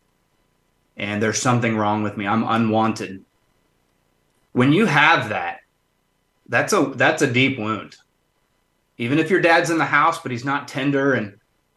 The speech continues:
he doesn't demonstrate and reflect God and his love and point you to the perfect father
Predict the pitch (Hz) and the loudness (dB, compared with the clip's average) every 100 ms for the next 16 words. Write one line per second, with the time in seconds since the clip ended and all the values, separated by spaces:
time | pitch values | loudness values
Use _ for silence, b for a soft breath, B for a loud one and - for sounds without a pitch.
0 | _ - 120 139 139 127 104 127 147 127 | _ -10 0 2 2 -2 -2 -2 0 -2
1 | - 120 113 - _ _ _ 107 110 107 | -6 -8 -8 -12 _ _ _ -12 -8 -10
2 | - 127 131 135 - 113 127 113 90 - | -6 -2 -2 -2 -6 -4 0 0 -2 -10
3 | - _ _ _ _ _ 101 101 113 104 | -20 _ _ _ _ _ -14 -10 -8 -6
4 | 107 123 98 95 - _ _ _ _ _ | -2 -2 -2 -6 -14 _ _ _ _ _
5 | _ _ _ - 110 110 151 151 151 135 | _ _ _ -8 -8 -4 0 0 2 -2
6 | 127 - 185 185 120 127 110 110 - - | -2 -2 -2 0 -2 -4 -4 -6 -12 -6
7 | 101 92 - - | -4 -4 -6 -14